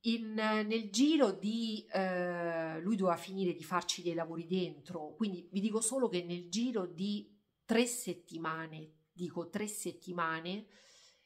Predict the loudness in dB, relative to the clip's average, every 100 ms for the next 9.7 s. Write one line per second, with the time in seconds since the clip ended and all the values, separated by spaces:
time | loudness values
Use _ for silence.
0 | _ -4 4 6 6 0 -6 -18 _ 0
1 | 2 0 0 2 2 2 0 -4 0 2
2 | 0 -2 -10 -8 -6 -6 -2 0 0 0
3 | 0 0 -4 -4 -6 -2 -4 -4 -8 -6
4 | -4 -2 -2 -4 -10 -14 -12 -2 -2 -2
5 | -10 -6 -2 -2 0 -2 -4 -10 -4 -2
6 | -2 -6 -2 0 0 0 -6 -8 -6 -6
7 | -2 -2 -2 -8 -8 -4 -2 -4 -6 -8
8 | -8 -8 -6 0 2 0 -4 -8 -8 -8
9 | -10 -10 0 0 0 -6